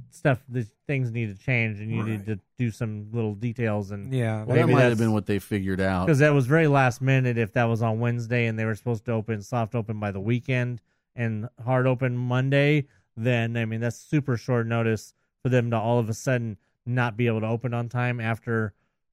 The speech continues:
Speaker 1: having just announced, literally just announced that they were gonna open on the twenty-ninth and then to not do it.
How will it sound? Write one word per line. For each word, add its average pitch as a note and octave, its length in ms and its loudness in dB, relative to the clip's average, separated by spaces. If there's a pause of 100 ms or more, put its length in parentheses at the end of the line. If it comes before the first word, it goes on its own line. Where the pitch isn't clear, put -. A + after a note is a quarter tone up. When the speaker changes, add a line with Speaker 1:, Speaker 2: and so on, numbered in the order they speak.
Speaker 1:
having B2 360 2
just A#2 220 -2
announced, C#3 680 0
literally C3 540 2
just A#2+ 240 -4
announced B2+ 400 0
that A#2 100 -2
they A2+ 100 0
were A2+ 120 2
gonna A2 160 -2
open A2 200 -4
on G#2+ 120 -6
the G#2 60 -14
twenty-ninth A2 520 -6 (400)
and A#2+ 120 -2
then A#2+ 160 0
to G#2+ 80 -4
not A2 280 -4
do A#2 140 0
it. F2 200 -10